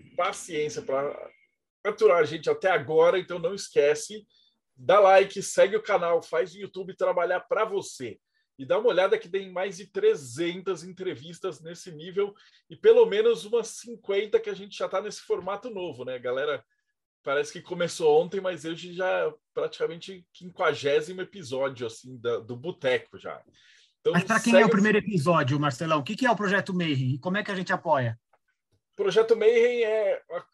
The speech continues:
Speaker 1: na verdade, uma coletânea de magos de todos os tipos possíveis e imaginários, que eles vão te apresentar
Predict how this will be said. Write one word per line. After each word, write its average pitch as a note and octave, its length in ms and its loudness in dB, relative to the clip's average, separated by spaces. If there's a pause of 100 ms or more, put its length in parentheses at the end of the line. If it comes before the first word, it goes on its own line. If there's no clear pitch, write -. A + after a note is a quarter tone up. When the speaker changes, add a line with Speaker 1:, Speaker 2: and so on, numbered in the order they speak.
(220)
Speaker 1:
na G#3+ 60 6
verdade, A3 260 2
uma A#3+ 100 4
coletânea A3 640 4
de A3+ 120 -10
magos F#3+ 420 -4
de F3 140 -20 (200)
todos F#3+ 380 -12
os F3+ 180 -18
tipos - 440 -18
possíveis F#3 520 -14
e F#3+ 40 -14
imaginários, E3+ 800 -4
que - 120 -18
eles E3 160 -16
vão E3 100 -16
te F3+ 80 -10
apresentar F3 840 -2